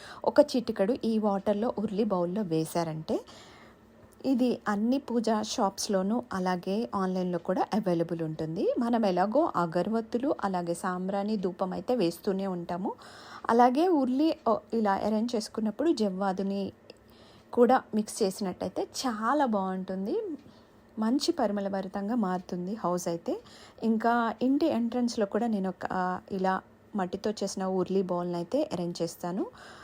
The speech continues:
ఇక్కడ వచ్చేసి వినాయకుడు అరుణాచలం నుంచి స్టోన్ వినాయకుడిని అయితే తెచ్చుకున్నాను. ఆ వినాయకుడి ముందు ఎవ్రీడే ఇలా ఉర్లి అయితే అరేంజ్ చేసుకుంటాను, ఫ్లవర్స్తో అరేంజ్ చేస్తాను.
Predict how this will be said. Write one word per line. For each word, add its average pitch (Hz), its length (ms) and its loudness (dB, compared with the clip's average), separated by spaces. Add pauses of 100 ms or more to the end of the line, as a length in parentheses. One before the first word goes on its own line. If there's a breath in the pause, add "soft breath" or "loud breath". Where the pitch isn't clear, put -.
(320 loud breath)
ఇక్కడ 285 280 6
వచ్చేసి 254 540 0
వినాయకుడు 202 580 0
అరుణాచలం 202 640 -2
నుంచి 196 420 -4
స్టోన్ 254 400 0
వినాయకుడిని 214 500 -2
అయితే 185 200 -4
తెచ్చుకున్నాను. 202 840 -4
ఆ 185 160 0
వినాయకుడి 185 500 -2
ముందు 220 320 0 (460 loud breath)
ఎవ్రీడే 208 600 4
ఇలా 190 160 0 (140)
ఉర్లి 202 380 0
అయితే 262 540 0
అరేంజ్ 214 320 0
చేసుకుంటాను, 220 560 -2
ఫ్లవర్స్తో 190 640 -2
అరేంజ్ 185 420 -2
చేస్తాను. 180 460 -6